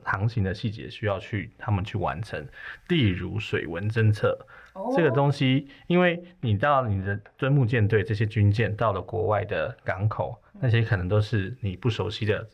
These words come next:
Speaker 1: 水域，
Speaker 2: 对。
Speaker 1: 或是不熟悉的地形。
Speaker 2: 嗯。
Speaker 1: 那这个，这，这些水文侦测这些资料，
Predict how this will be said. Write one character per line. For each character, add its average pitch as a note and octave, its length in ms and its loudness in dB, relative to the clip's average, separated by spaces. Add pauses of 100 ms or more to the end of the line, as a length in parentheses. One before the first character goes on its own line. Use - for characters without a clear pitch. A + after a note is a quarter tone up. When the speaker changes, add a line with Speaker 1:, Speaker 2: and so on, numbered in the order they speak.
Speaker 1:
水 - 220 -6
域， G#2+ 300 -4 (300)
Speaker 2:
对。 A#3+ 240 -8
Speaker 1:
或 - 80 0
是 A2 100 4
不 A2 140 2
熟 G2+ 180 0
悉 G#2 200 -2
的 G2 180 -2
地 G#2+ 180 -6
形。 - 320 -16 (220)
Speaker 2:
嗯。 F#3+ 180 -8 (120)
Speaker 1:
那 C#3+ 100 0
这 F3+ 180 0
个， C3 160 4
这， G#2+ 200 -2
这 D3 180 -2
些 C#3+ 280 4
水 C#3 240 -4
文 F#2+ 180 -2
侦 A#2 200 2
测 - 120 0
这 A#2 100 2
些 A2+ 100 4
资 A2 180 0
料， A2 320 2